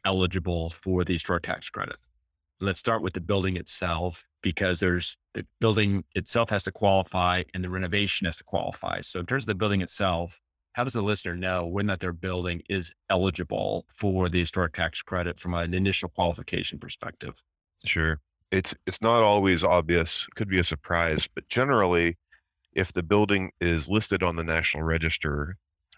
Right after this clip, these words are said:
Speaker 2: or is located in a registered historic district and is listed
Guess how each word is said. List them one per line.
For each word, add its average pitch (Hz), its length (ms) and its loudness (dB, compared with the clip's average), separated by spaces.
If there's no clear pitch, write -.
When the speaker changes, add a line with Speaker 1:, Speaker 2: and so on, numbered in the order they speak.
Speaker 2:
or 85 440 4
is 85 200 2
located 90 580 2
in 85 220 0
a 78 80 0
registered 80 560 0
historic 82 440 0
district - 460 0
and 87 180 2
is 78 260 2
listed 80 460 2